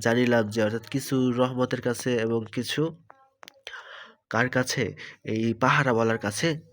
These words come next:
জেনে বুঝতে পারল যে আমাদের প্রতিবেশী একজন লোক রামপুরি চাদরের জন্য রহমতের কাছে কিঞ্চিত ধারিত। মিথ্যাপূর্বক সেই দেনা সে অস্বীকার করে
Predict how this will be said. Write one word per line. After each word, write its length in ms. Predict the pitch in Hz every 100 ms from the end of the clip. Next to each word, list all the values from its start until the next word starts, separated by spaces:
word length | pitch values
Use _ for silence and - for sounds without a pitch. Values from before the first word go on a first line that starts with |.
| 113
জেনে 280 | 113 113 113
বুঝতে 300 | 123 - 156
পারল 340 | 143 113 110
যে 140 | 107
আমাদের 360 | 101 120 131 135
প্রতিবেশী 600 | - 147 175 151 131 -
একজন 300 | 120 110 113
লোক 400 | 104 107 156 156 - - - - - - - -
রামপুরি 540 | 113 120 131 - 147 143
চাদরের 440 | 147 139 143 135
জন্য 220 | 120 113
রহমতের 460 | 120 127 127 139 135
কাছে 260 | 120 - 127
কিঞ্চিত 500 | - 165 156 170 151
ধারিত। 380 | 123 113 104 104 85 - _ _ _ 120
মিথ্যাপূর্বক 840 | 123 - 156 151 147 135 139 135
সেই 240 | - 139 123
দেনা 340 | 127 120 123
সে 160 | - 123
অস্বীকার 500 | 123 151 156 147 135
করে 300 | 110 95